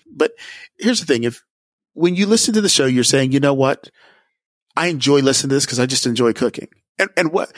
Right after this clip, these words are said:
hopefully, I mean, at least if it's based upon what I see on Twitter and what I see in our, our Discord, there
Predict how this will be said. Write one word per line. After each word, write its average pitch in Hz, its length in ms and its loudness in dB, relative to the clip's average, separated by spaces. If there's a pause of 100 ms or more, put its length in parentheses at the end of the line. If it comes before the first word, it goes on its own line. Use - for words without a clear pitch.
(240)
hopefully, 214 680 0
I - 40 0
mean, 147 180 2
at - 140 -2
least 185 280 0
if - 160 0
it's 139 100 -4
based 160 200 -2
upon 165 160 0
what 143 140 2
I 139 80 0
see 139 480 2
on 123 320 -2
Twitter 156 480 2
and 135 160 -2
what 131 100 0
I 127 80 0
see 120 640 0
in 123 420 -2 (360)
our, 120 320 0
our 120 180 -2
Discord, 127 640 0 (800)
there 143 460 2